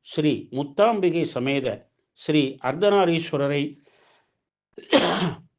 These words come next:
வழிபட்டு உய்வோமாக.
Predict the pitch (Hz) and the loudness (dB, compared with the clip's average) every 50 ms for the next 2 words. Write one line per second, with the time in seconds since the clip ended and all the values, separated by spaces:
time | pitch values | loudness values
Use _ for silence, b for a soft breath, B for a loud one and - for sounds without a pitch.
0 | _ _ _ _ _ _ _ _ _ _ _ _ _ _ _ _ _ _ _ _ | _ _ _ _ _ _ _ _ _ _ _ _ _ _ _ _ _ _ _ _
1 | _ _ _ _ _ _ _ _ _ _ _ _ 147 151 160 170 160 147 143 - | _ _ _ _ _ _ _ _ _ _ _ _ 2 2 4 4 2 2 0 -2
2 | - - - 233 180 151 151 160 151 151 156 147 131 127 120 117 - 143 139 113 | -2 -4 -6 -2 0 2 2 2 4 4 2 2 2 0 -2 -4 -4 -4 -4 -4
3 | 95 | -4